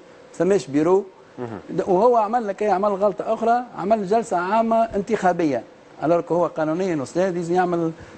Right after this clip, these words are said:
Speaker 1: جلسة عامة خارقة للعادة en vue de pourvoir au poste vacant, entre autres le président et le bureau directeur.
Speaker 2: واضح.
Speaker 1: دونك نحن استغلينا الثغرة هذيك تقول أنت، من ناحية pour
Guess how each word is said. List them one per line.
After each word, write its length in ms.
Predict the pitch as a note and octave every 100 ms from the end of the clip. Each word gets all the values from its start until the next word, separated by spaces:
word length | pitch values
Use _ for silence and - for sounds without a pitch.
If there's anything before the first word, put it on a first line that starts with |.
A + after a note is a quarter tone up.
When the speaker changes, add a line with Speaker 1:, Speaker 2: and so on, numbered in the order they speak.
| - C#3
Speaker 1:
جلسة 300 | F#3+ - D#3+
عامة 440 | G3 G3 F#3 F3+
خارقة 360 | F#3+ A3+ - E3
للعادة 440 | D3+ G3+ G3 G3
en 220 | F#3 E3+
vue 80 | G#3+
de 80 | F#3
pourvoir 500 | F#3+ E3 F3 G3+ G3 F#3+
au 60 | - G#3
poste 180 | E3 D#3
vacant, 300 | E3+ E3 B2 -
entre 160 | C#3+ F3
autres 220 | E3+ D3
le 140 | D#3 F3+
président 460 | F3+ D3+ D3+ F3+ F#3+ -
et 160 | F3 F3
le 40 | E3+
bureau 280 | D#3 E3+ D#3+
directeur. 460 | D3+ D3 - A#2 - -
Speaker 2:
واضح. 160 | G2+ - - - - -
Speaker 1:
دونك 140 | F3
نحن 160 | A#3 A3
استغلينا 800 | G3+ F#3+ - F#3 G#3+ C4+ G#3 D#3
الثغرة 600 | D3 C#3 C3 F#3+ E3+ C#3+
هذيك 380 | C3 C#3+ G3 G3
تقول 280 | - D3
أنت، 200 | F#3 G3 A#3+ B3+ - - - - -
من 140 | F#3+
ناحية 320 | B3+ G#3 G#3+ G#3
pour 180 | G#3